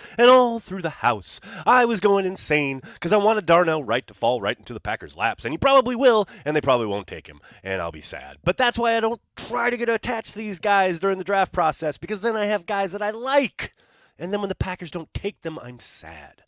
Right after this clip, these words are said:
And I don't want that to happen. So maybe it's Lucas Van Ness. Maybe it's J S N, which I would love because that would help me in Madden. But who knows for real what's gonna happen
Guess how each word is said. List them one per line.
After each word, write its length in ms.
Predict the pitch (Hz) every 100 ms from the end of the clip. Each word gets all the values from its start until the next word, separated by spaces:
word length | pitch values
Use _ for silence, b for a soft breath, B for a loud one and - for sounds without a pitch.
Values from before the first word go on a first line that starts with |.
| b b b
And 120 | _ 73
I 80 | 76
don't 200 | 113 127
want 160 | 101 95
that 140 | 82
to 80 | 76
happen. 260 | 71 - _
So 160 | -
maybe 240 | 175 233 226
it's 140 | 220
Lucas 300 | 214 208 202
Van 240 | 196 196 190
Ness. 320 | 180 - - B B
Maybe 440 | - - 135 151 165
it's 180 | 156 -
J 240 | 131 143
S 180 | 139 -
N, 220 | 151 104
which 160 | 92 98
I 80 |
would 160 | 104 104
love 420 | 117 240 208 175
because 320 | 147 139 120
that 160 | 110 113
would 200 | 98 87 87
help 200 | 110 98
me 120 | 90
in 100 | 80
Madden. 380 | 120 165 127 120 B B B B -
But 100 | 160
who 100 | 143
knows 460 | 80 73 - -
for 260 | _ 151 139
real 560 | 120 135 143 127 95 85
what's 200 | 85 -
gonna 160 | 85
happen 520 | 76 78 - 73 73